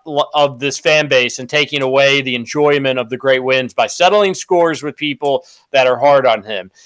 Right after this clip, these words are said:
He has been terrible the last few years, and he deserves criticism, but also deserves praise for the coaching job this Saturday." Roush, uh,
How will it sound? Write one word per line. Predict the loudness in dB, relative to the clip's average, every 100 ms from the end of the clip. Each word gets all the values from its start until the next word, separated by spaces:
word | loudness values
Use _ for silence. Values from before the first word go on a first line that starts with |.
| _
He | -4
has | -2 -2
been | -6 -2
terrible | 2 2 2 2
the |
last | 4 4 2
few | -4
years, | -4 -2 -2 -4
and | -4
he | -6
deserves | -4 -4 -4
criticism, | -4 -4 -2 -4 -4 -4
but | 2
also | 2 2 -2
deserves | -6 -8 -8 -8 -4
praise | 0 0 0
for | -4 -10
the | -4
coaching | -4 -4 -8
job | -4 -2 -2 -4
this | -10
Saturday." | -4 -2 -2 -4 -12 -16 -18 _ _ _ _ _ -18
Roush, | -8 0 4 4 2 -4
uh, | -14 -14